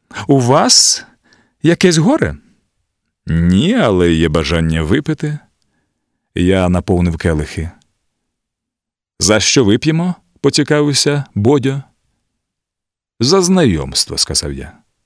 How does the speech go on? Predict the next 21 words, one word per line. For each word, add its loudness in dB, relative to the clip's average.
«Правильно, -4
за 2
знайомство», — -4
підтвердила -2
Уляна, 0
і -2
ми 0
цокнулися. -6
Бодьо 2
на 2
очах 0
розквітав. -2
Після 2
першого 0
келиха 0
пика 0
його 2
порожевіла, 2
а 0
коралові 2
острівці 0